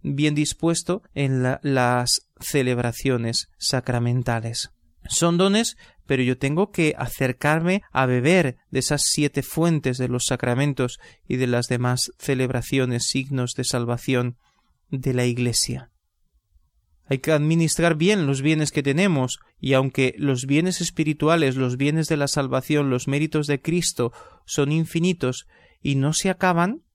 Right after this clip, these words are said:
es decir, no los tenemos que administrar bien porque si no nos quedamos sin nada, porque siempre están ahí, sino porque tienen que llegar a todos los hombres,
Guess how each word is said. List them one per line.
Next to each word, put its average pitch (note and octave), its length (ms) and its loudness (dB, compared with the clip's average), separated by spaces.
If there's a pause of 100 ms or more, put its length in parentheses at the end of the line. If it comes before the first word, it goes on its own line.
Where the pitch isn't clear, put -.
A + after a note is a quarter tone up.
(420)
es C3+ 120 -6
decir, C#3 300 2
no C3+ 120 2
los D3 100 0
tenemos E3+ 300 0
que F3 80 0
administrar D#3 460 0
bien E3 200 2
porque C#3+ 320 -2
si - 140 -2
no C#3+ 140 0
nos D#3 180 0
quedamos D3 400 0
sin C#3 200 0
nada, D#3 340 4 (300)
porque - 440 -4 (140)
siempre D3+ 420 -2
están C#3+ 260 -2
ahí, E3 360 2 (440)
sino C3+ 500 -2 (280)
porque C3 340 -2
tienen F#3+ 320 2
que D3+ 160 -2
llegar B2+ 300 0
a B2 80 0
todos B2+ 300 -2
los B2+ 200 -2
hombres, B2 440 -2